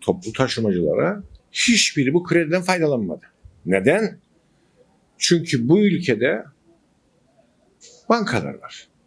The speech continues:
Bankalarımız var. Bu ülkenin bankaları. Bizim ülkedeki bankalarımız şey yapıyor. Resmi tefecilik yapıyor. Neden böyle söylersen,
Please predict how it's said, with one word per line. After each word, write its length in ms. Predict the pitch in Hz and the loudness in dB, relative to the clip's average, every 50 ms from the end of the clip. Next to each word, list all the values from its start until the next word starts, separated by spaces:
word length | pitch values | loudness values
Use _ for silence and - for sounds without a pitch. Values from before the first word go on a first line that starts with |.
| _ _ _ _ _ _ _ _ _ _ _ - | _ _ _ _ _ _ _ _ _ _ _ -2
Bankalarımız 600 | 220 214 185 165 165 139 113 92 90 87 85 - | -2 0 0 0 2 2 2 0 -2 -4 -8 -8
var. 100 | - - | -2 2
Bu 100 | 131 147 | 4 4
ülkenin 380 | 156 156 147 165 170 185 190 | 4 4 2 2 2 2 2
bankaları. 400 | 180 151 123 - 92 76 69 - - _ _ _ _ _ _ _ _ _ _ _ _ _ _ _ _ _ _ - - - - - _ _ _ _ _ _ _ _ _ _ _ _ _ _ _ _ _ _ _ _ _ _ - | 2 2 0 -2 -6 -8 -10 -12 -16 _ _ _ _ _ _ _ _ _ _ _ _ _ _ _ _ _ _ -20 -20 -20 -20 -20 _ _ _ _ _ _ _ _ _ _ _ _ _ _ _ _ _ _ _ _ _ _ 2
Bizim 300 | 190 202 180 220 240 247 | 2 2 4 2 2 2
ülkedeki 500 | 247 226 - 208 196 180 147 180 175 175 | 2 2 2 2 2 2 0 0 2 2
bankalarımız 680 | 208 214 214 208 185 147 127 113 110 139 185 208 202 - | 4 4 4 4 4 4 2 0 0 -2 -2 -2 -2 0
şey 120 | - 196 | 0 2
yapıyor. 500 | 170 123 - - - - - - - - _ _ _ _ _ _ _ _ - | 0 0 -4 -8 -16 -20 -20 -20 -20 -20 _ _ _ _ _ _ _ _ 0
Resmi 380 | 120 151 151 - - 165 202 208 | 2 2 2 2 0 0 0 0
tefecilik 480 | 208 196 170 147 110 92 85 69 - - | 0 0 2 0 -2 -2 -6 -12 -14 -14
yapıyor. 440 | 78 - - - - - - - _ _ _ _ _ _ _ - - - _ _ _ - | -14 -14 -16 -20 -20 -20 -20 -20 _ _ _ _ _ _ _ -20 -20 -20 _ _ _ 2
Neden 380 | 131 156 175 202 220 214 202 | 2 4 4 4 4 4 2
böyle 200 | 165 131 104 95 | 2 2 0 -2
söylersen, 680 | - - 101 92 90 87 85 - - 151 185 202 196 - | -4 -6 -6 -6 -4 -4 -4 -2 0 0 0 0 -2 -6